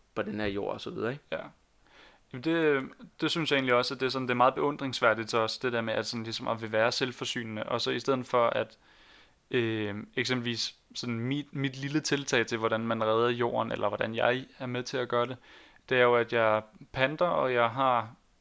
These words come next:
Speaker 2: øh, altid sådan et, et, øh, stofnet i min lomme, sådan så jeg
Speaker 1: Mhm.
Speaker 2: ikke skal købe plastikposer og sådan noget, og prøver at mindske
Speaker 1: Det er en
Speaker 2: plastikforbrug
Speaker 1: god
Speaker 2: og
Speaker 1: idé,
Speaker 2: sådan
Speaker 1: ja.
Speaker 2: noget. Øh, og så du tager det jo så skridtet videre, og vil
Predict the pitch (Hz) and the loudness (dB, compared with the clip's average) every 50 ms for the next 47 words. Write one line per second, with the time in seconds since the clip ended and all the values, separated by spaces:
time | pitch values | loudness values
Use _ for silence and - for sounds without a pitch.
0 | _ _ - 135 131 - - 147 143 139 - - 143 123 127 131 127 123 120 127 | _ _ -4 -4 -2 2 2 2 2 2 -4 -6 -6 -4 -4 -4 -4 -4 -4 -4
1 | 120 110 117 117 110 107 104 - - 135 131 - - - 127 117 113 - - 127 | -6 -4 -4 -6 -6 -4 -6 -2 2 2 2 2 0 -6 -6 -6 -6 -8 -8 -8
2 | 120 113 110 104 110 107 107 113 120 120 - 131 127 123 120 113 113 117 117 120 | -6 -6 -2 -2 -2 -2 -2 -4 -8 -6 -6 -4 -2 -2 0 0 0 0 -2 -4
3 | 123 - - 123 120 120 123 - - 117 110 - - 110 - - 120 110 117 - | -6 -4 -2 -2 -2 -2 -4 -8 -6 -6 -6 -6 -10 -12 -6 -6 -6 -6 -6 -6
4 | 123 120 - 127 131 - - - - - 127 120 117 117 117 113 117 - - - | -8 -8 -6 -6 -8 -8 -8 -8 -4 -2 0 0 0 0 -2 -4 -6 -8 -10 -10
5 | - - 117 117 - - 127 120 113 107 117 113 110 113 110 107 - 110 110 104 | -4 -4 -4 -4 -2 -4 -4 -4 -4 -4 -4 -4 -4 -4 -4 -4 -4 -4 -4 -4
6 | - _ _ - - - - - - - - - _ _ - 139 135 127 120 117 | -6 _ _ -20 -20 -20 -20 -20 -20 -20 -20 -20 _ _ -2 0 2 2 2 2
7 | 113 117 - 127 131 - 131 - - 151 143 - 151 131 123 120 113 110 - 127 | 0 2 2 2 2 0 -2 0 -2 -2 0 2 2 2 2 2 -2 -2 -2 -2
8 | - - 139 135 127 123 117 117 117 117 127 127 123 - - 110 110 117 110 107 | -2 0 -2 -2 -2 -2 -4 -4 -4 -2 0 0 -2 -2 -4 -6 -4 -4 -4 -4
9 | 107 | -4